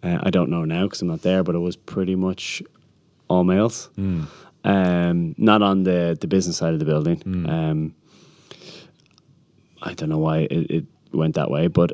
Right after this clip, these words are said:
Speaker 1: um, in terms of any other company that I am currently involved in, they are all, they have, like, obviously, P-, uh, Pointy, there is more males than female right now, but,
Speaker 2: Mm.
Speaker 1: or not Pointy, sorry, um,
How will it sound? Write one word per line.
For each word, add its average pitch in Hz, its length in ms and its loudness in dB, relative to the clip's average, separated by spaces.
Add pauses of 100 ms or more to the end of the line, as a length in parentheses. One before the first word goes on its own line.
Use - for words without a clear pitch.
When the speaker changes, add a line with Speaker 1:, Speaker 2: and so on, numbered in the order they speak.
Speaker 1:
um, 95 880 4
in 104 180 2
terms 101 260 0
of 92 160 -2
any 101 320 4
other 92 300 2
company 95 560 2
that 82 280 2
I 87 200 2
am 82 260 0
currently 85 800 0 (200)
involved 78 680 0 (120)
in, 107 540 -2 (680)
they 82 180 -2
are 78 160 0
all, 78 760 0 (1200)
they 90 120 0
have, 78 680 -4
like, - 320 0
obviously, 101 360 0
P-, - 180 -12 (100)
uh, 98 200 -2
Pointy, 101 540 0 (920)
there 95 160 2
is 87 140 -4
more 85 160 -2
males 87 300 0
than - 80 -10
female 95 320 0
right 107 180 2
now, 123 180 2
but, 95 180 -2
Speaker 2:
Mm. 87 260 -6
Speaker 1:
or 101 120 2
not 104 140 2
Pointy, 95 300 -2
sorry, 87 360 0
um, 82 460 -4